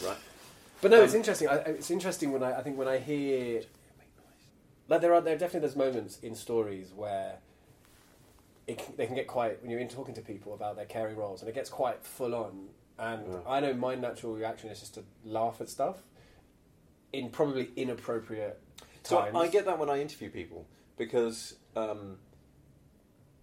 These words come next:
Speaker 1: because we want this to be, you know, light-hearted and fun. So I go into it with that mentality, and then somebody describes something awful that's happened, and then I laugh, <laughs> and then, and then, and then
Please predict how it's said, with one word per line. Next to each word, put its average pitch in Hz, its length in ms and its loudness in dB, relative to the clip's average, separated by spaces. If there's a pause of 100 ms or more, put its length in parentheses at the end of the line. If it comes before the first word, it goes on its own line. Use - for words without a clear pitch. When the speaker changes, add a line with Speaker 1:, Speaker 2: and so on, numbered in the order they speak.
(100)
Speaker 1:
because 120 260 -6
we 135 100 0
want 135 240 0 (320)
this - 280 -6 (220)
to - 80 -18
be, 71 240 -10
you - 80 -16
know, 95 140 -10
light-hearted 107 640 -6
and 87 160 -16
fun. 160 580 2
So - 180 2
I - 20 2
go 139 160 4
into 156 240 -2
it 107 100 -2
with 107 120 -6
that 104 180 0
mentality, 107 640 -4
and 98 120 -8
then 113 240 -4
somebody 123 320 -6
describes 104 420 0
something 87 420 -8 (480)
awful 127 560 6
that's - 160 -8
happened, 107 460 -6 (440)
and 117 120 -2
then 120 100 2
I 120 100 4
laugh, 104 440 0 (120)
<laughs> - 100 -8
and 110 100 -2 (140)
then, 143 300 6
and 180 160 8
then, 208 160 12 (760)
and 180 120 8
then 214 200 10